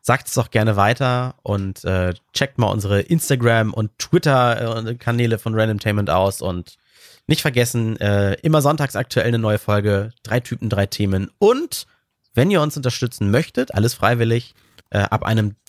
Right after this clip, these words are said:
Dollar ist das, glaub ich, bei Patreon, da hört ihr die Folgen immer schon einige Tage früher, sobald sie fertig sind, fe-, fertig produziert.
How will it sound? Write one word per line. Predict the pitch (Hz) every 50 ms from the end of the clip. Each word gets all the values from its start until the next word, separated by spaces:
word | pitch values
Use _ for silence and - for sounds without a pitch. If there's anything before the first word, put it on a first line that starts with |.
| _ _
Dollar | 117 113 143 180 185 180 -
ist | - - -
das, | 147 -
glaub | - 135 139
ich, | 131 -
bei | 131 131 123
Patreon, | - - 135 127 - 131 131 127 127 120 - _ _ _ -
da | 117
hört | 101 107 117 -
ihr | 113
die | 107 104
Folgen | - - 101 101 101 101
immer | 92 92 95
schon | - - 92 -
einige | - 120 123 135 131 113 110
Tage | 92 - 104 98 98 92
früher, | - - 110 107 92
sobald | 92 95 90 - 95 110 123 120
sie | - 98
fertig | - - 87 82 - - -
sind, | - 87 87 -
fe-, | - - - 101 95
fertig | - - 101 113 -
produziert. | - - 95 87 - - - 90 90 - -